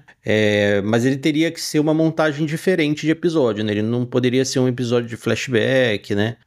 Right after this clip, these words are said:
Também, é, total, assim, né? Igual ele foi um flashba-, ele foi um flashback de anos. Ele poderia ter, né? Mas ele tem uns flashbacks dentro da própria temporada e tal, né?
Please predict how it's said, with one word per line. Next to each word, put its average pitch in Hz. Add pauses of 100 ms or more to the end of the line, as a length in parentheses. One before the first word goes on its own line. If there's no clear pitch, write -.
(160)
Também, 113
é, 135
total, 127
assim, 123
né? 117
Igual 110
ele 113
foi -
um 120
flashba-, 117
ele 120
foi 117
um 104
flashback -
de 143
anos. 110
Ele 110
poderia 160
ter, 139
né? 127
Mas 117
ele 123
tem 127
uns 135
flashbacks 131
dentro 131
da 127
própria 139
temporada 123
e 110
tal, 131
né? 127